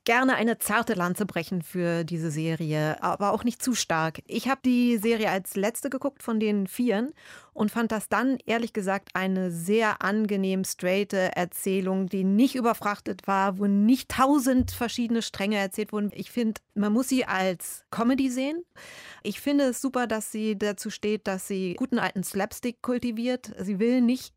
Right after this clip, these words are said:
schlau sein. Die Protagonistin, eine Sache, die sie tun möchte, ist, sie möchte mal in einen Pub gehen. Dann stöckelt, sieht man sie hereinstöckeln. Sieht eigentlich erstmal total schick aus, aber dann stolpert sie und reißt erstmal drei Biere um.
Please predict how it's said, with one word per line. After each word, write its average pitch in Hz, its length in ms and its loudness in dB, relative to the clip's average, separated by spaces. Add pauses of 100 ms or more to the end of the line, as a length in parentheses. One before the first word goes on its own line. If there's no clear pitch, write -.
schlau 190 400 0
sein. 233 440 -2 (420)
Die 190 220 0
Protagonistin, 202 1120 0 (120)
eine 190 220 0
Sache, 196 240 -2
die 202 100 -4
sie 196 140 -2
tun 226 320 0
möchte, 196 280 -2
ist, 180 180 -4
sie 185 80 -4
möchte 185 260 -4
mal 175 480 0
in 190 80 0
einen 170 180 -2
Pub - 280 -8
gehen. 208 220 0
Dann 180 100 -2
stöckelt, 196 420 -2
sieht 202 140 -6
man 202 160 0
sie 190 280 0
hereinstöckeln. 214 1080 0 (600)
Sieht 208 220 -4
eigentlich 214 280 -2
erstmal 214 300 0
total 202 340 -4
schick - 240 -4
aus, 190 200 0
aber 185 140 0
dann 185 160 -2
stolpert 190 420 0
sie 190 200 -2
und 180 180 -4
reißt 175 260 -4
erstmal 170 580 -2 (140)
drei 180 220 -2
Biere 220 340 0
um. 220 300 0